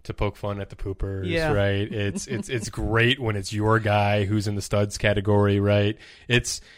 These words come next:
Speaker 1: this is a game, it's supposed to be fun, right? And so we wanna make it fun. And
Speaker 2: Yeah.
Speaker 1: so, you know, where we can have some fun with the guys that didn't do so well, it's just a friendly jibe. That's
Speaker 2: Yeah.
Speaker 1: all it is. But at the end of the day,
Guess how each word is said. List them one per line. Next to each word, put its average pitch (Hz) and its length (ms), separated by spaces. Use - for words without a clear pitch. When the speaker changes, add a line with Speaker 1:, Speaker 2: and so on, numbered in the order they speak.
Speaker 1:
this 147 200
is 226 120
a 170 100
game, 127 320
it's 110 180
supposed 143 200
to - 80
be 107 40
fun, 107 340
right? 101 200
And 113 100
so 123 140
we 127 240
wanna 143 240
make 104 260
it 92 80
fun. 87 320
And 156 120
Speaker 2:
Yeah. 139 40
Speaker 1:
so, 117 320
you 127 100
know, 117 140
where 123 260
we 135 140
can 131 140
have 113 180
some 117 160
fun 117 280
with 110 120
the 110 80
guys 104 260
that 104 120
didn't 107 180
do 104 140
so 110 160
well, 117 100
it's 160 120
just 330 120
a 214 60
friendly 113 320
jibe. 92 340
That's 117 140
Speaker 2:
Yeah. 123 60
Speaker 1:
all 110 100
it 104 60
is. 107 100
But 139 120
at 185 100
the 262 80
end 240 100
of 165 60
the 135 40
day, 131 220